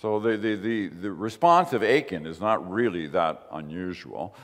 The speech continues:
but that's what he does. He knows that he shouldn't do it. He does it. He takes it. And then ultimately, God is displeased, and Achan and his family and so on are punished.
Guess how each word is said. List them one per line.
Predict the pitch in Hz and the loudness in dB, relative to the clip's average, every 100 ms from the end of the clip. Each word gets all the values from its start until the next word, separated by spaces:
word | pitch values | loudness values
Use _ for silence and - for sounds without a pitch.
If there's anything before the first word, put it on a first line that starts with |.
| - - | -20 -4
but | 95 | 2
that's | 151 175 170 | 6 6 4
what | 127 | 0
he | 110 | 0
does. | 92 95 78 90 113 - - - - - - | 0 4 4 2 -6 -14 -20 -20 -20 -20 -6
He | 123 | 0
knows | 131 180 208 160 | 6 8 8 6
that | 127 | 4
he | 113 | 4
shouldn't | - 202 147 | 4 4 4
do | 92 87 | 0 2
it. | 87 - - - - | 2 0 -6 -18 -10
He | |
does | 101 113 123 | 4 6 6
it. | 123 123 - | 2 -4 -10
He | - | -12
takes | - 139 131 - | -4 0 0 -2
it. | 98 - - _ _ _ _ _ _ _ - - _ - | -6 -6 -20 _ _ _ _ _ _ _ -20 -20 _ -4
And | 131 | 4
then | 139 156 | 6 10
ultimately, | 175 180 160 127 107 110 110 110 - - _ _ - | 8 6 -2 -2 0 2 2 -2 -6 -20 _ _ -6
God | 113 131 143 127 | 8 10 10 6
is | 107 90 | 2 0
displeased, | 131 160 - 95 85 64 50 - - - _ _ _ _ _ | 0 0 -2 -4 -4 -4 -10 -20 -20 -20 _ _ _ _ _
and | - 101 | -4 -2
Achan | 95 117 117 120 117 147 - _ _ - | 2 2 0 -4 -8 -10 -16 _ _ -4
and | 123 143 151 | 2 4 2
his | 117 | -4
family | - 82 78 80 92 | -2 -2 -2 -4 -4
and | 92 90 | -6 -10
so | 85 123 104 | -6 -2 0
on | 82 82 | 0 -2
are | 80 | -6
punished. | - 85 65 - - - | -6 -8 -8 -16 -20 -20